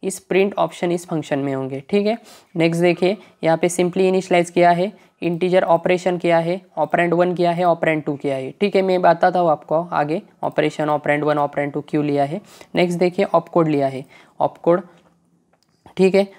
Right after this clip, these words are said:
आगे मैं बताऊंगा आपको ऑपकोड क्यों यूज़ किया है, जब उसका यूज़ आएगा आपको ऑटोमेटिकली समझ में आ जाएगा। यहाँ पे देखिए सी कोड लिया है, यानी आपका कंडीशन कोड लिया है।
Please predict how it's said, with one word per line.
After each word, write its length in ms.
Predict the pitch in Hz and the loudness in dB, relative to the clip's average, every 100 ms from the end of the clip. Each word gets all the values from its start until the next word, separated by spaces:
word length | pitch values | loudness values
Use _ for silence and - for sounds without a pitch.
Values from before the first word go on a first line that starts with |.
| _ - | _ -4
आगे 220 | 156 160 | 0 2
मैं 140 | 170 | 2
बताऊंगा 400 | 165 160 160 160 | 2 2 2 2
आपको 220 | 156 - 165 | 2 2 0
ऑपकोड 380 | 151 - 156 156 | 0 0 -6 -4
क्यों 180 | 165 | -4
यूज़ 220 | 160 147 - | -2 -4 -4
किया 140 | 151 | -2
है, 120 | 151 | -2
जब 200 | 160 160 | 0 0
उसका 240 | 156 - 156 | -2 0 2
यूज़ 260 | 156 160 156 | 2 2 2
आएगा 220 | 147 160 | 2 0
आपको 220 | 151 160 | 0 2
ऑटोमेटिकली 500 | 147 151 147 147 156 | 2 2 -4 -4 -8
समझ 260 | 147 147 143 | -4 -6 -4
में 100 | 233 - | -6 -2
आ 120 | 160 | -2
जाएगा। 300 | 139 131 135 | 0 -4 -6
यहाँ 180 | 143 165 | 0 0
पे 120 | 170 180 | 2 0
देखिए 260 | 175 196 | 0 -2
सी 340 | 190 - 202 202 | -6 -6 -4 -4
कोड 240 | 190 170 | 0 2
लिया 220 | 165 147 | 2 2
है, 180 | 139 135 | 0 -2
यानी 240 | 147 156 165 | -2 0 0
आपका 280 | 160 - 196 | 0 -2 0
कंडीशन 540 | 180 185 185 185 175 | 0 0 -2 -2 0
कोड 200 | 170 151 | 2 0
लिया 200 | 139 143 | 2 0
है। 180 | 135 | -2